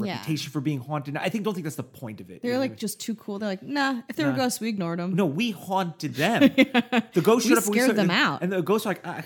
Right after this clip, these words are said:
Speaker 2: leave
Speaker 1: I
Speaker 2: us
Speaker 1: can't do
Speaker 2: alone. Don't
Speaker 1: this
Speaker 2: bother me.
Speaker 1: anymore."
Speaker 2: I don't wanna be
Speaker 1: Yeah.
Speaker 2: here. Now, I, you know, I, I th-,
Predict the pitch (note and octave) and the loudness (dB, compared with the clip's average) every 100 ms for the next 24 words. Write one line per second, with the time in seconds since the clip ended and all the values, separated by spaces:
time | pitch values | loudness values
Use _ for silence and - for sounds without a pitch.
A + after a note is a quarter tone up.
0 | - - G#3+ B3 A#3 A3 A#3 A3+ C#4+ G3+ | -12 -6 -4 -2 -2 0 2 4 4 2
1 | F3+ G3 G#3+ G3 G3+ G#3+ A#3+ D4 F4+ G#3+ | 2 2 2 2 2 2 4 4 4 -2
2 | F#3+ B3+ E3+ F3 - - - - _ - | -4 -2 -2 -4 -10 -20 -20 -20 _ -8
3 | D3+ D#3+ D3+ C#3+ B2+ - _ _ _ _ | -4 -2 0 -2 -6 -12 _ _ _ _
4 | - C#3+ E3 E3 D#3+ D#3 D3 C#3 C3 B2 | -6 -4 -2 -2 -2 -2 -2 -2 -4 -6
5 | - _ _ - - D#3+ B2 - C3 A2+ | -12 _ _ -16 -10 -8 -8 -10 -10 -10
6 | - C3 - | -10 -12 -14